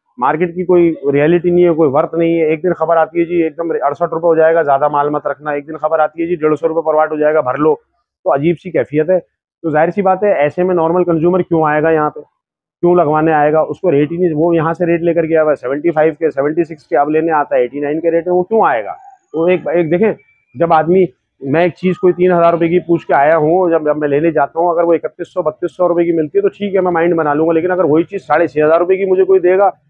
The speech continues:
तो मैं खाली हाथ ही वापस आना है, मैंने लेके नहीं आना, क्योंकि डबल का फर्क आ जाएगा।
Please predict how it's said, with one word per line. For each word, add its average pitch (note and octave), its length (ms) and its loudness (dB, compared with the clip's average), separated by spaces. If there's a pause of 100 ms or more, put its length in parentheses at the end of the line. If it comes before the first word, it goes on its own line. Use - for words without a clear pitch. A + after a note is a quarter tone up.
(140)
तो F3+ 60 -6
मैं F3+ 100 -2
खाली D3+ 200 2
हाथ D#3 120 2
ही F#3 120 -2
वापस E3+ 360 2
आना C3 160 -2
है, E3 80 -2
मैंने F3 180 -2
लेके D3 280 0
नहीं F#3 140 0
आना, C#3 200 -2 (240)
क्योंकि D3 300 -4
डबल D3+ 260 0
का F#3+ 100 2
फर्क F3 200 2
आ C#3+ 80 2
जाएगा। B2 300 -2